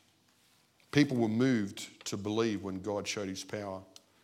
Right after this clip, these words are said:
They confessed him as the true God. I wonder what God might need to do to take you to the next step in your life. I wonder what God may need to do to work the internal parts of you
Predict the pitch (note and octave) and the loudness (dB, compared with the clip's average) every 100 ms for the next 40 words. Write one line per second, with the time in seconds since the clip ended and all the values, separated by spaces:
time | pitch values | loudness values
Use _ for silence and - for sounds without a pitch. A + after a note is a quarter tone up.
0 | _ _ - - _ _ _ _ _ _ | _ _ -20 -20 _ _ _ _ _ _
1 | - _ _ _ _ - G2+ A2+ A2+ C3 | -20 _ _ _ _ -6 4 4 4 0
2 | A#2 D3 D3 D3 B2 A2+ A2+ G#2 - A#2+ | 0 2 2 0 -2 -2 -4 -6 -4 -4
3 | G#2+ A2 G#2+ G2 - - _ _ _ _ | -2 -4 -4 -6 -14 -20 _ _ _ _
4 | _ _ _ - _ _ _ _ C#3+ A3+ | _ _ _ -20 _ _ _ _ 4 6
5 | F3+ C3 C#3+ C#3+ C3+ C3 C3 A#2+ - G#2+ | 6 4 4 2 0 -2 -2 -6 -6 -2
6 | C3 B2+ B2 A#2+ - - B2 - A#2+ A2 | 2 2 0 -4 -14 -6 -4 -4 -8 -8
7 | A2 G#2+ - - - A2 G#2+ G2 G2 G2 | -8 -8 -8 -10 -6 -6 -6 -6 -6 -6
8 | F2+ F#2 - - _ _ _ _ _ - | -8 -12 -18 -20 _ _ _ _ _ 2
9 | D#3 F3 D3+ A#2+ C3+ C#3+ C3 B2 A#2+ A2 | 4 8 6 6 8 8 6 2 0 2
10 | B2+ B2 A2 A#2+ A#2+ A#2 A2+ A2+ A2+ A2+ | 0 0 -2 0 0 0 0 -2 -4 -6
11 | A2+ G#2 - B2+ A2+ - A#2 - G#2+ A2 | -4 -4 -6 -8 -8 -6 -6 -6 -8 -4
12 | A2 | -4